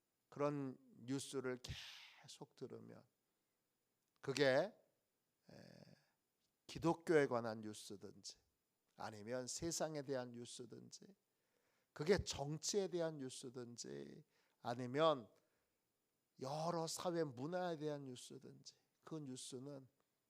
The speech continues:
우리에게 좋지 않은 영향을 미칩니다. 어렸을 때, 에, 어머님이 학교 가면 꼭 이런, 에, 말씀을 하십니다. "좋은 친구 사귀어.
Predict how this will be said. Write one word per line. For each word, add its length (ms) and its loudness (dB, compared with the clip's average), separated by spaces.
우리에게 920 -6
좋지 460 -6
않은 320 -8
영향을 540 -8
미칩니다. 720 -16
어렸을 440 4
때, 540 2
에, 460 -14
어머님이 760 0
학교 360 -2
가면 460 -6
꼭 580 -6
이런, 420 -2
에, 260 -14
말씀을 600 -4
하십니다. 720 -14
"좋은 420 -4
친구 380 -10
사귀어. 720 -14